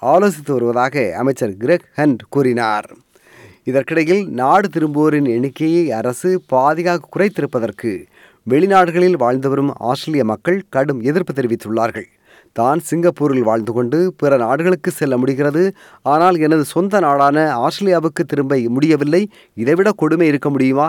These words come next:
என்று தனது கோபத்தை வெளிப்படுத்துகிறார் சிங்கப்பூரில் வாழும் ஜீன் க்ரோ என்பவர்.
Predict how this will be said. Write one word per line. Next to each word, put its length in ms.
என்று 240
தனது 300
கோபத்தை 440
வெளிப்படுத்துகிறார் 840
சிங்கப்பூரில் 680
வாழும் 300
ஜீன் 300
க்ரோ 160
என்பவர். 400